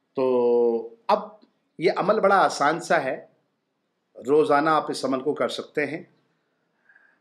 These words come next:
अमल क्या है बुरी नज़र से बचने का? कि आपने ऐसा करना है कि रोज़ाना किसी भी वक्त ताज़े वज़ू करके दो रकात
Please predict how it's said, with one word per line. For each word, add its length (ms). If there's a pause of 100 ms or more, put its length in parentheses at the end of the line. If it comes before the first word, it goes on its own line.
(260)
अमल 240
क्या 200
है 280 (180)
बुरी 180
नज़र 240
से 160
बचने 320
का? 240
कि 160 (160)
आपने 440
ऐसा 320
करना 300
है 100
कि 180
रोज़ाना 500 (260)
किसी 320
भी 260
वक्त 340 (760)
ताज़े 340
वज़ू 300
करके 420 (600)
दो 300
रकात 600